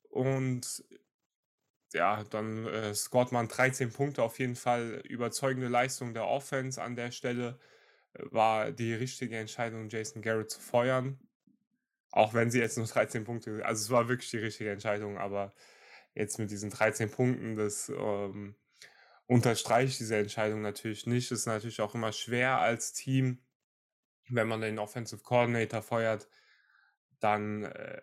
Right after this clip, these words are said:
großartig was zu verändern in der Offense. Ich meine, das Playbook steht. Man kann dann versuchen, ein bisschen mehr, äh, auf ein paar Dinge zu achten.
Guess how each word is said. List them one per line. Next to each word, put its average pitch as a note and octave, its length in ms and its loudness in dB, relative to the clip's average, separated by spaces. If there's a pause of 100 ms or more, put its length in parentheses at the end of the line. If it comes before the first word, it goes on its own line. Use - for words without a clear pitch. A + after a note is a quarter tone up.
(760)
großartig C3 540 6
was A#2 240 -4
zu A#2 100 -10
verändern B2 440 0
in A#2+ 40 -2
der A2+ 100 -2
Offense. A#2 380 -4
Ich - 60 -14
meine, A2+ 160 -6
das G#2 120 -10
Playbook A#2 440 0
steht. C3+ 540 0 (340)
Man A2 140 -6
kann B2 180 0
dann A#2+ 160 2
versuchen, D3 720 -2
ein A#2+ 180 -6
bisschen A#2+ 380 -2
mehr, A#2+ 500 -2
äh, A2 400 -6
auf - 440 2
ein G#2+ 100 -8
paar A2 240 4
Dinge A#2 280 0
zu - 200 -2
achten. B2+ 540 2